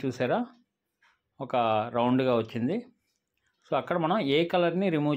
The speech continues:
చేద్దాం అనుకుంటున్నామో అది select చేసుకోవాలి. So, దాన్ని మనం drag చేస్తుంటే మనకి ఆ కలర్ అనేది పోయింది చూసారా, ఇందాక గ్రీన్ కలర్ ఉంది కదా, అది మొత్తం పోయింది. ఓకే, ఇక్కడ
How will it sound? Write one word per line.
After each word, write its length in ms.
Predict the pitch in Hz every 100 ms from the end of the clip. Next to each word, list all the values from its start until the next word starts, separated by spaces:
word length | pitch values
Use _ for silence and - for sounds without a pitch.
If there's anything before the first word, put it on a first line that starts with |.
| 139
చేద్దాం 260 | 123 127 123
అనుకుంటున్నామో 360 | 120 117 165 208
అది 100 | 170
select 260 | - 110 95 95
చేసుకోవాలి. 520 | - - 78 76 - - _ _ _ _ _ -
So, 80 | 131 123
దాన్ని 200 | 123 120
మనం 140 | 117 107
drag 240 | 110 113 120 123
చేస్తుంటే 500 | 120 - 120 120 214 233 _ - - - - -
మనకి 260 | 139 123 117 113 117
ఆ 40 | 120
కలర్ 220 | 127 127
అనేది 220 | 131 127 123
పోయింది 240 | 123 117 110
చూసారా, 260 | 110 117 135 165
ఇందాక 240 | 127 127 117 104
గ్రీన్ 220 | 120 135
కలర్ 180 | 127 110
ఉంది 120 | 107 107
కదా, 140 | 127 220
అది 100 | 165 113
మొత్తం 200 | 95 160 165
పోయింది. 320 | 87 85 - _ - _ _ _ _ _ _ _ _ -
ఓకే, 180 | 127 202 220 _ - - - _ _ _ _ _ _ _ -
ఇక్కడ 200 | 147